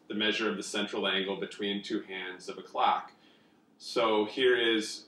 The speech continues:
one problem. We'll probably have a couple of these through the unit, so you should just make note whether this is an easy problem for you or whether you struggled with it. But the first part, of course, is being able to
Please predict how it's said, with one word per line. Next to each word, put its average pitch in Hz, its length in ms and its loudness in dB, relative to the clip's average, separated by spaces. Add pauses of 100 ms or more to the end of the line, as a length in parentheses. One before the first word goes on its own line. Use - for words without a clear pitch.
one 117 220 0
problem. 113 260 2
We'll 104 120 0
probably 110 340 -2
have 104 140 0
a 101 40 -4
couple 117 420 -2
of 98 160 -2
these 98 520 -2 (300)
through 110 200 0
the 101 80 0
unit, 98 380 2 (440)
so - 140 -4
you 101 80 2
should 104 140 -2
just 104 180 -2
make 107 260 0
note 104 280 0
whether 95 260 2
this 95 220 -4
is 92 180 -8
an 95 100 -4
easy 101 220 0
problem 98 400 -2
for 101 120 -4
you 95 200 -2
or 95 320 -6
whether 95 240 0
you 92 260 -4
struggled 120 480 0
with 98 220 -2
it. 95 140 -2 (400)
But - 100 0
the - 80 -10
first 190 240 10
part, 151 160 6
of 123 100 0
course, 120 320 4
is 110 120 -2
being 110 320 4
able 107 160 2
to 104 420 2